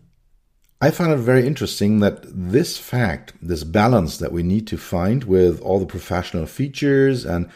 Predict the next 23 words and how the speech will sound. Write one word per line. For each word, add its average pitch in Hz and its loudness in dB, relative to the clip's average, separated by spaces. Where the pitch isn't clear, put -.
um, 87 -2
the 92 0
professionalism, 98 0
the 92 2
need 123 2
to 127 -2
make 98 4
money 104 4
in 95 0
a 98 0
driver's 85 -4
seat, 110 -2
to 110 0
combine 117 4
that 107 2
one 120 0
with 101 4
natural 127 0
human 127 2
needs 120 -2
we 85 -2
all 90 0
have, 78 -4